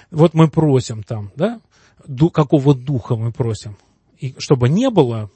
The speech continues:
праздности, уныния, любоначалия и празднословия, и какого просим, э, чтобы был.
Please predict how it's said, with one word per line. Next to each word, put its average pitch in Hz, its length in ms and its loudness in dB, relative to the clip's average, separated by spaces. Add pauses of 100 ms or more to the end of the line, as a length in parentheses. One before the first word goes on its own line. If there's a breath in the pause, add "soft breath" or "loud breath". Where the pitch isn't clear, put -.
(100)
праздности, 113 500 -6
уныния, 110 400 -10
любоначалия 113 580 -8
и 104 40 -8
празднословия, 107 800 -10 (120)
и 170 120 -12
какого 202 340 -4
просим, 185 540 -8 (460 loud breath)
э, 160 260 -2
чтобы 170 280 4
был. 127 380 -4